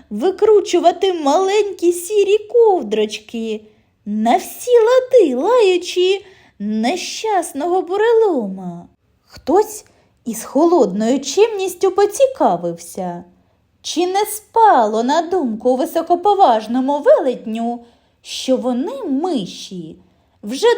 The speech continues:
досить промокли і змерзли за сьогоднішній день, щоб влаштовувати їм водні процедури ще й на ніч. Хтось задирикувато пропищав, що миші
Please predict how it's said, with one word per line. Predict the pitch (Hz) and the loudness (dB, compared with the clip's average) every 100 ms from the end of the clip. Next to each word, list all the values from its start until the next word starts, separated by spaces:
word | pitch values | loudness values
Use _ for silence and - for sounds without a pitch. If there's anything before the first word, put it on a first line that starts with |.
| 440 | 2
досить | 539 302 - 247 - | 2 2 0 -4 -2
промокли | 359 392 403 523 494 339 349 | 0 0 0 0 0 2 2
і | 403 | 2
змерзли | 403 508 508 311 214 214 285 262 | 0 -4 0 0 0 -2 -4 -2
за | 349 349 | -4 0
сьогоднішній | 381 370 359 330 359 - 403 494 480 | 2 2 0 -4 -8 -8 -6 -6 -2
день, | 415 196 170 175 - _ _ _ | -2 -2 -6 -12 -18 _ _ _
щоб | - 349 349 | -4 -2 -2
влаштовувати | 254 349 359 - 539 453 339 302 311 349 | 0 2 2 2 2 2 2 0 0 0
їм | 302 330 277 262 | -2 -4 -6 -4
водні | 440 427 254 339 | 0 0 -2 -6
процедури | 349 339 339 370 269 494 494 392 381 370 - _ - | -4 -6 -4 -6 0 4 4 4 0 -4 -10 _ -18
ще | - - | -6 2
й | 427 427 480 508 480 | 4 6 2 -2 -4
на | 359 180 | -4 -6
ніч. | 180 165 - - - _ _ _ _ _ | -10 -14 -20 -20 -20 _ _ _ _ _
Хтось | - - 277 403 - - _ _ _ 202 | -12 -2 0 0 -4 -18 _ _ _ -4
задирикувато | 214 294 339 381 370 403 415 440 269 233 226 | 0 2 2 -2 0 -2 2 2 2 -2 -2
пропищав, | 262 269 277 320 - 466 508 508 - _ _ _ | 0 0 -2 -4 -6 -4 -4 -6 -12 _ _ _
що | - - 214 185 | -18 -12 -10 -8
миші | 190 466 466 - 208 175 | -6 -6 -8 -10 -10 -10